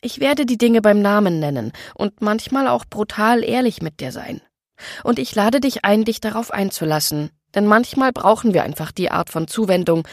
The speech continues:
die ein bisschen wehtut. Du sollst nur wissen, dass alles in bester Absicht und in dem aufrichtigen Wunsch geschieht, dir dabei zu helfen, ein Leben zu führen, das sich erfüllter anfühlt.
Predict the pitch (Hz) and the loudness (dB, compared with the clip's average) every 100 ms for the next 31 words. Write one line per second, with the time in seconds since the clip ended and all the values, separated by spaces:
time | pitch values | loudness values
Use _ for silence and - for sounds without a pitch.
0 | - - - 226 220 - 226 220 240 - | -16 -20 -8 -4 -4 -2 -4 -2 -4 -6
1 | - - 170 175 - - - - _ _ | -8 -8 -10 -10 -14 -18 -20 -20 _ _
2 | _ _ _ _ _ _ _ _ _ _ | _ _ _ _ _ _ _ _ _ _
3 | - - 233 226 247 - 262 277 254 - | -20 -4 0 4 2 2 0 2 2 2
4 | 208 180 - 202 233 240 - 202 - 226 | -2 -2 -2 0 2 0 -2 -4 -2 -4
5 | - 214 - - - 107 - - - - | -2 -2 -4 -6 -10 -10 -12 -16 -20 -20
6 | _ 208 - 214 214 214 208 285 - 262 | _ -6 -2 -2 0 0 2 0 0 -4
7 | - 254 214 185 180 160 - 165 - 214 | -4 -4 -2 0 0 -2 -6 -8 -2 -2
8 | 214 - - 220 196 196 - 175 175 185 | -2 -6 -2 0 0 -2 -4 0 2 2
9 | 208 185 185 185 196 240 226 - - 202 | -4 -4 -2 -2 -2 0 -2 -4 -6 -4
10 | 208 214 208 - - 196 - - 214 214 | -2 -2 -2 -6 -6 -6 -8 -8 -8 -4
11 | 247 226 - 147 143 147 - 135 - | -2 -2 -2 -8 -8 -10 -10 -10 -12